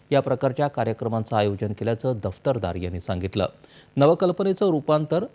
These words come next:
वास्तवातील व्यवसायात होण्यापर्यंतचा प्रवास सुरळीत आणि सुलभ होण्यासाठी पेटंट आणि डिझाईन प्रमाणित करणं गरजेचं आहे, असं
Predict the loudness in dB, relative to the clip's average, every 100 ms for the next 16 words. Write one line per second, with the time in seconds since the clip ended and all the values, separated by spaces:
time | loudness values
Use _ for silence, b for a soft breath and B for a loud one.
0 | -2 2 2 0 0 2 0 0 2 2
1 | 2 -2 -2 0 0 2 0 0 -2 -2
2 | 0 2 4 4 0 B B -16 -2 0
3 | 2 2 0 -2 -2 0 0 0 0 0
4 | -2 -2 -6 B B _ 0 2 0 -2
5 | -2 0 0 0 0 0 0 0 0 -2
6 | 0 0 2 0 0 -2 0 0 2 2
7 | 0 0 -2